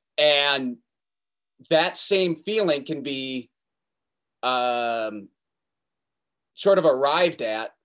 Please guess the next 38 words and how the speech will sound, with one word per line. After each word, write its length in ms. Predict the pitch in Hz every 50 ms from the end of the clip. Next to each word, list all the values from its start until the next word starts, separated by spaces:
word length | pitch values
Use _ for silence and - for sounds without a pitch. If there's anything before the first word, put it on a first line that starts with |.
| _
with 200 | - 123 135 131
all 180 | 139 135 135 131
these 220 | 123 123 117 110
weird 260 | 104 127 123 120 113 101
rarities, 680 | 101 104 104 107 107 98 87 90 87 - - - - -
if 100 | - -
that 180 | - 151 147 135
makes 200 | 127 113 107 -
sense. 240 | - 110 87 85 -
You 80 | 143
know 80 | 143 147
what 80 | 139 143
I 40 |
mean? 120 | 135 156 160
So 120 | 156 175
I 20 | 160
just 140 | - -
think 120 | - 180 165
I, 80 | 170 170 - -
I 40 | 165
had 200 | 156 190 202 190
this 200 | 190 - - - _ _ _ _ _ _ _ _ _ _ _ _ _ _ _ _ _ _ -
period 640 | - - - 214 220 214 185 160 147 147 143 139 - -
early 480 | 156 165 170 175 175 170 160 147 151
in, 160 | 151 143 143 143
in 220 | 147 143 139 131
my 380 | 131 131 127 123 120 113 113 107 107
life 420 | 120 135 143 151 147 131 123 117 -
and 80 | 131 120
at 140 | 120 - _ -
really 280 | 135 156 170 170 160 131
early 280 | 127 139 143 143 143
in 60 | 139 123
my 100 | 117 107
career, 800 | 104 - - - 110 107 120 143 151 127 95 90 92 92 95 _ _ _ _ _ _ _ _ _ _ _ _
uh, 520 | - 110 110 104 101 101 98 98 98 95 95 92 _ _ _ _ _ _ _ _ _
where 220 | - 151 151 143
I 180 | 135 135 135